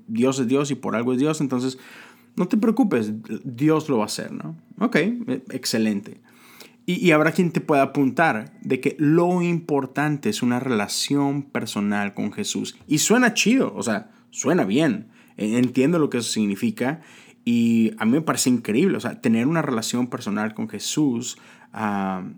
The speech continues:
estoy, estoy convencido que sí cambia nuestra vida por completo, ¿no? Y es una forma diferente de ver esta,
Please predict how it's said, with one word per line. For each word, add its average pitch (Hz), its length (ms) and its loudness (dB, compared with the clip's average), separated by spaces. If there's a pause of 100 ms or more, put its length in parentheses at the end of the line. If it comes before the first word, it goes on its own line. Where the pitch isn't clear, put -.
estoy, 127 320 0
estoy - 200 0
convencido 151 440 0
que 113 220 -2
sí - 500 0
cambia 120 420 0
nuestra 104 340 0
vida 104 300 0
por 104 120 -12
completo, 104 420 -6
¿no? 101 220 -10 (360)
Y 104 80 2
es 110 120 0
una 123 120 4
forma 113 260 2
diferente 107 460 0
de 104 80 2
ver 104 200 0
esta, 107 540 -2